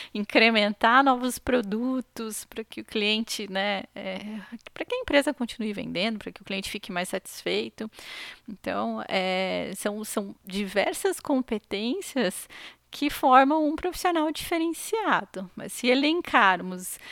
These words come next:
né, as que realmente são prioritárias, e a gente olha, né, são, não são competências com-, complexas, né, são competências básicas, que a gente consegue, né,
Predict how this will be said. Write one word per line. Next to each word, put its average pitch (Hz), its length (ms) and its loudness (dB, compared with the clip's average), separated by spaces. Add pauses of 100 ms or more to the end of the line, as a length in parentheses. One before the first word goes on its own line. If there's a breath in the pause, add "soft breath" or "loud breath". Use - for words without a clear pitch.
(260 loud breath)
né, 190 400 -2
as - 260 -2
que - 220 -6
realmente 233 1040 4 (100)
são 202 260 0 (140)
prioritárias, 220 1500 2 (320 loud breath)
e 247 60 4
a 214 40 4
gente 254 260 4
olha, 269 240 12
né, 247 180 8
são, 277 240 2
não 262 120 4
são 453 140 2
competências 208 640 0
com-, 202 260 -6
complexas, 175 1160 4
né, 180 320 0
são 214 160 -2
competências 381 800 -6
básicas, 262 960 2 (340 loud breath)
que - 80 -4
a 233 60 0
gente 226 420 -2
consegue, 254 920 2
né, 208 320 2